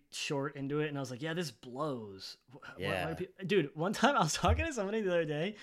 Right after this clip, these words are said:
Speaker 1: Actually, I was talking to Dumpster Donuts. He said, "Yeah, a bunch of my friends said they liked Nier Automata," and then I was like, "What do you guys like about this game?" And they're like, "two B is hot, and it's, like, the main character." And I was like, "Imagine having critical levels of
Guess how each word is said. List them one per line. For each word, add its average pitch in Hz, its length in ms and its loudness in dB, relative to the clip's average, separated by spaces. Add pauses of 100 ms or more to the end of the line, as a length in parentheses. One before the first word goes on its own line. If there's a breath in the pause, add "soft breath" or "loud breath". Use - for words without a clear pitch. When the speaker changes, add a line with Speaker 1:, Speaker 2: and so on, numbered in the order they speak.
(220 loud breath)
Speaker 1:
Actually, 196 240 4
I - 0 -
was 170 80 4
talking 220 200 2
to 165 80 2
Dumpster 165 220 0
Donuts. 220 240 0
He 196 80 -2
said, 175 180 -2
"Yeah, 180 280 4
a - 40 -8 (240 loud breath)
bunch 254 140 4
of 320 60 -4
my 247 100 6
friends 190 320 4
said 214 140 2
they 226 100 2
liked 226 380 0 (240)
Nier 214 200 -2
Automata," 220 560 4
and 185 140 0
then 180 80 2
I 180 100 8
was 170 140 2
like, 165 240 4 (600 loud breath)
"What 180 100 2
do 226 80 4
you 240 40 6
guys 196 140 4
like 220 140 4
about 214 100 0
this 160 140 2
game?" 143 240 2
And 147 80 0
they're 156 80 0
like, 147 160 0
"two 208 200 -2
B 180 240 2
is 151 120 2
hot, 131 440 2 (120)
and 147 80 -2
it's, 143 120 -4
like, 151 140 -2
the 151 80 -4
main 147 320 0
character." 131 480 -8
And 151 80 -4
I 165 40 2
was 160 120 0
like, 151 160 0 (380 loud breath)
"Imagine 214 460 2
having 202 480 0 (260 loud breath)
critical 233 680 4
levels 170 400 6
of 135 100 -2